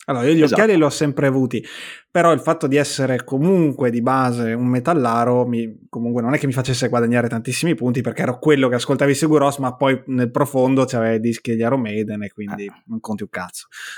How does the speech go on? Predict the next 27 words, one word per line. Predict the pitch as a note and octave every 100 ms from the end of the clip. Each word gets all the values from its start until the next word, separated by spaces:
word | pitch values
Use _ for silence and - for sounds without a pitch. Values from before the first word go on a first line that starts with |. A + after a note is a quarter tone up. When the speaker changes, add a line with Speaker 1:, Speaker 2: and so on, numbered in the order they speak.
| -
Speaker 1:
Vabbè. | A3+ G#3+ - - - - - _
E | - F3 E3 E3 E3 F3
no, | G#3+
è | C#3 C3+ B2+ -
tutto | G#3 F3+
giusto | C#3+ F3+
quello | D3+ D3+
che | D#3
dice | F3
Massimo, | D#3+ C#3+ - A#2+
cioè, | B2
sono | C3 D#3
d'accordo, | D#3 E3 C3
hanno | C3 D3+
una | D#3
produzione | D3 D#3 D#3+ - G3+ D#3
vasta, | C#3 E3 D3 -
cioè, | B2 C#3
i |
Mogwai | C#3 E3+ F3 E3+
hanno | C#3+ B2+
fatto | C#3+ C#3
anche | C#3 C3+
colonne | - C3+ C#3+
sonore | C3 C#3 C#3 C3+
di | B2+
film, | - G3 E3 C#3+